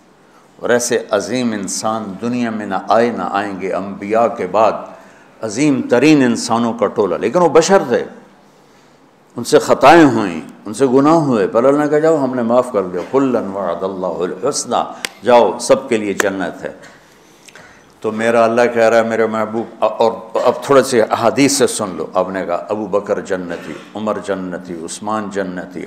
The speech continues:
علی جنتی، طلحہ جنتی، زبیر جنتی، سعد بن ابی وقاص جنتی، عبد الرحمن بن عوف جنتی، ابو عبیدہ بن جراح جنتی، سعید بن زید جنتی، ایسا نا؟ بلال،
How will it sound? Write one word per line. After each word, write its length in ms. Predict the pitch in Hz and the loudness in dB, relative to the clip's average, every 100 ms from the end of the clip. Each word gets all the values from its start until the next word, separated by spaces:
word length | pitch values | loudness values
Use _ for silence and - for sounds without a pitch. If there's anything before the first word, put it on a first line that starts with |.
| - | -2
علی 260 | 101 113 | -2 -2
جنتی، 600 | 107 104 98 95 - 82 80 | -4 -6 -6 -8 -10 -12 -4
طلحہ 300 | 113 120 107 | -2 0 0
جنتی، 560 | 98 101 101 95 95 85 | -2 -6 -8 -10 -10 -14
زبیر 480 | - 92 101 120 107 | -10 -4 2 2 2
جنتی، 480 | 104 101 98 90 85 - - - - | -2 -4 -6 -6 -10 -14 -20 -20 -12
سعد 320 | - 120 113 | -4 2 2
بن 200 | 98 104 | 0 -6
ابی 220 | 98 104 | -4 -4
وقاص 600 | 92 90 - 110 113 - | -2 -2 0 -2 -2 -2
جنتی، 480 | 104 95 90 85 90 | -6 -4 -6 -6 -4
عبد 160 | 87 95 | -4 -4
الرحمن 380 | 87 92 107 | -4 -4 -4
بن 180 | 104 98 | -4 -4
عوف 380 | 92 113 123 110 | 2 4 2 0
جنتی، 480 | 110 104 95 98 90 | -4 -4 -8 -6 -4
ابو 220 | 101 107 | -4 -2
عبیدہ 260 | 104 110 113 | 2 2 2
بن 240 | 101 101 | -4 -6
جراح 460 | 101 101 123 120 113 | -4 0 4 4 4
جنتی، 500 | 107 101 98 92 90 - - - | 0 -2 -4 -6 -8 -12 -20 -16
سعید 420 | - - 131 143 | -6 2 2 2
بن 200 | 127 120 | 0 -2
زید 380 | 107 117 139 120 | 0 6 6 6
جنتی، 480 | 113 101 90 85 78 - | 0 0 -2 -8 -10 -16
ایسا 220 | 127 123 135 | -20 -20 -20
نا؟ 80 | - - - - | -20 -20 -20 -2
بلال، 340 | 135 190 226 | 4 6 6